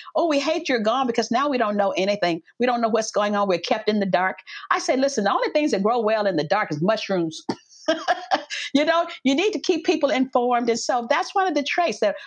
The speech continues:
a woman can be communicative. We don't mind being that way. We don't try to play it close to the best. It's like, "Here's what's going on." And that's what we need people to do, especially now, Steve.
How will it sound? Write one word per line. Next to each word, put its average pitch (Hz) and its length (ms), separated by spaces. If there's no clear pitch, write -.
a 208 40
woman 294 280
can 320 120
be 254 140
communicative. 269 640
We 233 100
don't 262 220
mind 220 380
being 208 240
that - 180
way. 131 140
We 202 100
don't 214 140
try 247 160
to 196 60
play 220 200
it 196 140
close 202 320
to 196 100
the 202 120
best. 180 340
It's 240 100
like, 196 180
"Here's 277 240
what's 302 200
going 277 280
on." 254 240
And 185 140
that's 254 200
what - 140
we 247 80
need 240 200
people 247 240
to 214 60
do, 208 280
especially 196 600
now, 165 260
Steve. - 340